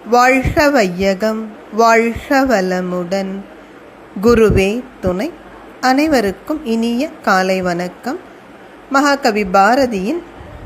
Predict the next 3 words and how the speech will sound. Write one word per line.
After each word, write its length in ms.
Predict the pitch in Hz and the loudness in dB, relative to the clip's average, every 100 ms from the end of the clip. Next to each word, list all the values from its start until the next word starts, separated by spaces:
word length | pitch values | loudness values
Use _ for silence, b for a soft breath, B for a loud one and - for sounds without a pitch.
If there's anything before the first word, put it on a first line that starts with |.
| - - | -18 -12
சுயசரிதை 960 | - 269 269 277 277 214 190 196 190 320 - - | -4 0 2 0 0 0 2 0 0 -2 -4 0
பார்த்து 420 | 190 190 - 202 - | 0 0 -4 -8 -4
கொண்டிருக்கிறோம். 1000 | 190 180 175 170 170 - 170 160 160 | -2 0 0 -2 -4 -6 -2 -2 -2